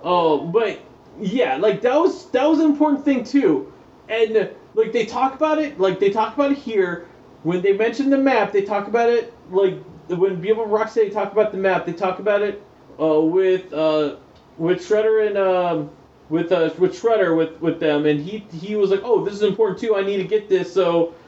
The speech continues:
Splinter doesn't have it." And then, after they, after, like, everyone mentions about it, and then it's gone. It's like, you know, it just, like, you know, like, ten minutes in, it, like, we don't talk about,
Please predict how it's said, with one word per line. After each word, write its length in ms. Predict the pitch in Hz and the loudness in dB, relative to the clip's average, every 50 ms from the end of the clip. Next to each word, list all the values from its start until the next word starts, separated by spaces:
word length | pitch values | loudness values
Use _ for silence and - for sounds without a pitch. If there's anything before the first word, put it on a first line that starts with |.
| - | -20
Splinter 440 | - - - - 214 226 226 233 214 | -20 -20 -8 -4 -2 0 2 2 2
doesn't 260 | 175 190 180 165 170 | 2 0 -2 -2 -2
have 260 | 170 175 170 165 156 160 | -2 0 0 0 2 0
it." 280 | 160 160 - - - - - - - - - - | 0 0 -2 -4 -10 -20 -20 -20 -20 -20 -12 -6
And 200 | - 202 208 208 | -4 -4 -2 0
then, 460 | 208 233 247 247 254 247 254 262 269 262 - - - - - - - - | 0 2 2 2 0 0 -2 -2 -4 -6 -8 -20 -20 -20 -20 -20 -16 -8
after 380 | 196 208 247 269 269 - 294 285 | -2 0 0 0 2 2 0 2
they, 240 | 269 277 269 247 - | 2 2 2 0 0
after, 400 | 220 247 254 247 - 285 277 277 | 0 -2 -2 0 2 2 2 2
like, 200 | 269 262 226 - - - | 2 2 0 -2 -2 -4
everyone 380 | 220 240 240 247 247 247 247 | -2 0 2 2 0 0 0
mentions 320 | 233 240 247 240 247 226 220 | 0 0 0 -2 -2 -2 -2
about 260 | 214 208 202 196 196 | 0 2 2 2 2
it, 160 | 202 190 - 190 | 0 0 -2 -2
and 120 | 180 185 | 0 0
then 140 | 214 208 196 | 0 0 0
it's 180 | 180 156 139 | 0 -4 -2
gone. 320 | 127 147 156 151 - - - - - - - - | -2 -2 -2 -2 -2 -6 -12 -18 -20 -18 -8 -2
It's 200 | 165 147 143 - | -2 -2 -2 0
like, 280 | 185 170 151 139 - 170 | 0 2 2 0 0 0
you 60 | 175 | 0
know, 280 | 151 135 127 123 - - - | 0 0 -2 -2 -6 -4 -2
it 100 | 160 156 | -2 -2
just, 300 | - 185 180 - - - - - - - - - - | 0 -2 -4 -4 -6 -14 -20 -20 -20 -20 -16 -8 -2
like, 340 | 151 165 160 156 147 147 - | 0 0 2 2 0 -2 -2
you 60 | 175 | -2
know, 140 | 156 143 143 | 0 2 2
like, 140 | 143 143 - | 2 0 -2
ten 220 | - 220 214 233 | -4 -4 -2 0
minutes 300 | 247 254 240 226 208 226 | 0 2 0 0 0 0
in, 320 | 226 233 233 233 233 233 - - - - - - - - - | -2 -2 -2 -2 -6 -8 -12 -16 -20 -20 -20 -20 -18 -10 -6
it, 260 | 180 175 165 151 147 | -4 -4 -2 -2 0
like, 200 | 160 151 139 139 | 0 0 0 0
we 140 | 151 185 196 | 0 0 2
don't 220 | 208 214 196 - | 2 0 0 0
talk 220 | - 202 180 - | -2 -2 -2 -2
about, 500 | 170 156 156 156 151 147 147 143 - - | -2 -2 0 2 2 2 0 0 -4 -8